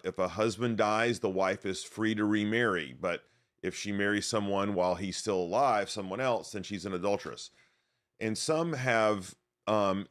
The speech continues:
taken that to mean that, um, Paul is making a very rigid prescription about divorce and remarriage and saying that,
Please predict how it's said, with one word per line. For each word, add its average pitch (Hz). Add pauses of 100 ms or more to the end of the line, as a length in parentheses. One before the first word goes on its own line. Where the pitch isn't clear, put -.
taken 139
that 107
to 110
mean 87 (460)
that, 95 (1200)
um, 90 (160)
Paul 117
is 104
making 104
a 98
very 110
rigid 110
prescription 110
about 92
divorce 98
and 95
remarriage 90 (560)
and 98
saying 123
that, 90